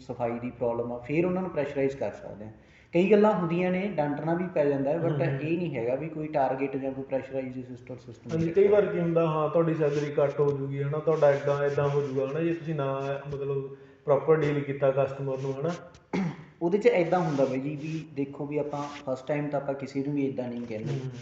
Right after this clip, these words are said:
Speaker 1: ਵੀ ਜੇ ਵਾਰ-ਵਾਰ ਹੀ ਬੰਦਾ ਗਲਤੀਆਂ ਕਰ ਰਿਹਾ,
Speaker 2: ਹਾਂਜੀ,
Speaker 1: ਫਿਰ
Speaker 2: ਹਾਂਜੀ।
Speaker 1: ਥੋੜ੍ਹਾ ਬਹੁਤ ਤਾਂ
Speaker 2: ਹਾਂ,
Speaker 1: ਉਹਨੂੰ
Speaker 2: ਚਲੋ, ਉੱਥੇ
Speaker 1: ਡਾਂਟਣਾ
Speaker 2: ਇੰਨਾ ਕੁ ਤਾਂ
Speaker 1: ਪੈਂਦਾ।
Speaker 2: ਕਹਿਣਾ ਵੀ ਪੈਂਦਾ,
Speaker 1: ਹਾਂ,
Speaker 2: ਹੈ ਨਾ, ਜੇ ਆਪਾਂ
Speaker 1: ਉਹ
Speaker 2: ਕੰਮ ਵੀ
Speaker 1: ਏਦਾਂ ਦਾ
Speaker 2: ਕਰਾਉਂਦੇ।
Speaker 1: ਕੋਈ ਸਿਸਟਮ ਨਹੀਂ ਹੈਗਾ ਗਾ ਵੀ ਆਪਾਂ ਸੈਲਰੀ ਕੱਟ, ਹਾਂ, ਕਹਿ
Speaker 2: ਹੂੰ।
Speaker 1: ਜ਼ਰੂਰ ਦਈਦਾ, ਕਈ ਵਾਰੀ
Speaker 2: ਹੂੰ।
Speaker 1: ਕਹਿਣਾ ਵੀ ਪੈਂਦਾ,
Speaker 2: ਹੂੰ।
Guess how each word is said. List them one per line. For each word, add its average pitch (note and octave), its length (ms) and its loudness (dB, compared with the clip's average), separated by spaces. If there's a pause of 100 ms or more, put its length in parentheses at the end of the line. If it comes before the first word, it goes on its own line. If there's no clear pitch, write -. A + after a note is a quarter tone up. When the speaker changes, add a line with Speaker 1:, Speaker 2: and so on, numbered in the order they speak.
Speaker 1:
ਵੀ D3 80 -8
ਜੇ D#3+ 140 -2
ਵਾਰ-ਵਾਰ C#3+ 480 4
ਹੀ D3 40 -2
ਬੰਦਾ C3+ 260 2
ਗਲਤੀਆਂ C3+ 440 -2
ਕਰ C3 220 0
ਰਿਹਾ, A#2 200 0
Speaker 2:
ਹਾਂਜੀ, D3 160 4
Speaker 1:
ਫਿਰ C#3 80 4
Speaker 2:
ਹਾਂਜੀ। C3+ 140 0
Speaker 1:
ਥੋੜ੍ਹਾ D3 200 4
ਬਹੁਤ C#3+ 280 2
ਤਾਂ D3+ 80 -2
Speaker 2:
ਹਾਂ, A3+ 80 4
Speaker 1:
ਉਹਨੂੰ - 60 2
Speaker 2:
ਚਲੋ, A#3 160 8
ਉੱਥੇ A3+ 80 6
Speaker 1:
ਡਾਂਟਣਾ A3 220 8
Speaker 2:
ਇੰਨਾ G#3+ 120 4
ਕੁ G#3 60 4
ਤਾਂ G#3+ 100 4
Speaker 1:
ਪੈਂਦਾ। G#3+ 160 4
Speaker 2:
ਕਹਿਣਾ F#3 260 4
ਵੀ G3+ 80 4
ਪੈਂਦਾ, D#3+ 340 4
Speaker 1:
ਹਾਂ, C#3+ 60 4
Speaker 2:
ਹੈ D#3 60 0
ਨਾ, F#3 120 -2
ਜੇ G3 60 4
ਆਪਾਂ E3+ 120 4
Speaker 1:
ਉਹ F3+ 100 6
Speaker 2:
ਕੰਮ D3+ 100 6
ਵੀ - 60 4
Speaker 1:
ਏਦਾਂ D3+ 120 2
ਦਾ F3 100 4
Speaker 2:
ਕਰਾਉਂਦੇ। E3+ 280 4
Speaker 1:
ਕੋਈ D#3+ 120 -2
ਸਿਸਟਮ C3+ 240 -4
ਨਹੀਂ B2 200 -6
ਹੈਗਾ A2+ 200 -4
ਗਾ B2+ 120 -4
ਵੀ C3 140 -2
ਆਪਾਂ B2+ 220 -4
ਸੈਲਰੀ A#2 320 -8
ਕੱਟ, A#2+ 280 -4 (200)
ਹਾਂ, D#3 120 -2
ਕਹਿ D#3 340 6
Speaker 2:
ਹੂੰ। F3+ 80 4
Speaker 1:
ਜ਼ਰੂਰ F3 220 8
ਦਈਦਾ, F3 340 6
ਕਈ E3 180 4
ਵਾਰੀ D#3 140 2
Speaker 2:
ਹੂੰ। C#3 80 0
Speaker 1:
ਕਹਿਣਾ C#3+ 200 2
ਵੀ F#3+ 120 0
ਪੈਂਦਾ, D3 300 2
Speaker 2:
ਹੂੰ। C#3+ 180 -2